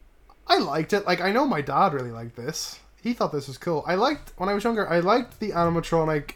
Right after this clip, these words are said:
uh, moose, bison, and deer heads that were, like, on the wall. I like, I think that they're quite a fun inclusion. And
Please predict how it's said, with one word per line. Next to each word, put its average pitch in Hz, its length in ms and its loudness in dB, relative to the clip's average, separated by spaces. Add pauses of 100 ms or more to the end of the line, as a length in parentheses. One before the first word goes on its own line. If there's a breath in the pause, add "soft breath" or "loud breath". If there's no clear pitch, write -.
uh, 135 380 2 (1160 soft breath)
moose, 160 640 -2 (280)
bison, 147 640 0
and 131 720 -6
deer 143 280 -4
heads 120 460 -10
that 113 160 -10
were, 123 100 -6
like, 113 340 -10 (160)
on 127 180 -4
the 117 80 -6
wall. 110 480 -12 (180)
I 151 80 -2
like, 165 320 -2 (100)
I 165 120 2
think 160 260 -6
that 135 200 -8
they're 131 420 -2
quite 120 360 -6
a - 60 -12
fun 117 480 -6
inclusion. 131 640 -6 (880 soft breath)
And 160 500 0